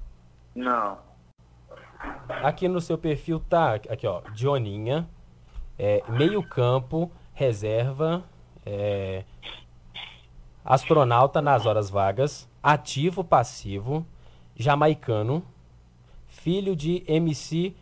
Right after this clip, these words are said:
Speaker 2: Catra Real. Dioninha?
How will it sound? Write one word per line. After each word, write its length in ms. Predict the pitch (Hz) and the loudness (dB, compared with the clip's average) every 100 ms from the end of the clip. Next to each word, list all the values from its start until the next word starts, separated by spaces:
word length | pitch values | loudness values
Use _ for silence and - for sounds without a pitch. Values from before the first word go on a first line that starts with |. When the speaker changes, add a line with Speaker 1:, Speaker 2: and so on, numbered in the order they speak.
| - - - | -20 -20 4
Speaker 2:
Catra 300 | 165 175 175 | 6 6 4
Real. 320 | 165 101 82 - - - - - - - - - - - - - - - - - - - - - - - - - - - - - - - - - - _ - - - - - - - - - - - - - - | 6 4 0 -10 -14 -20 -20 -20 -18 -18 -16 -20 -20 -20 -20 -20 -20 -20 -18 -16 -12 -12 -12 -20 -20 -20 -20 -20 -20 -20 -20 -20 -20 -20 -20 -20 -20 _ -20 -20 -16 -16 -16 -16 -18 -20 -20 -20 -20 -20 -20 -4
Dioninha? 420 | 123 107 98 135 | 0 0 0 -4